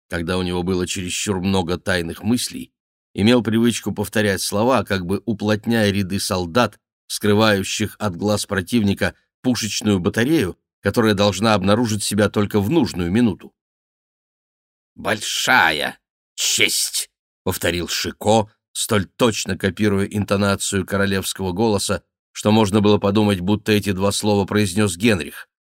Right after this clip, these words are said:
«Государь», — сказал герцог, — «ваше величество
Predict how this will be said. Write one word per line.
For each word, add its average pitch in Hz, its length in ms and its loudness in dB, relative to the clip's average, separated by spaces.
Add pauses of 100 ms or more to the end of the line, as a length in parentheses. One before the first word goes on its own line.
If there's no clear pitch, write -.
(800)
«Государь», — 76 920 -4 (280)
сказал 82 460 -6
герцог, — - 580 -8 (440)
«ваше 92 420 -2
величество 87 920 -4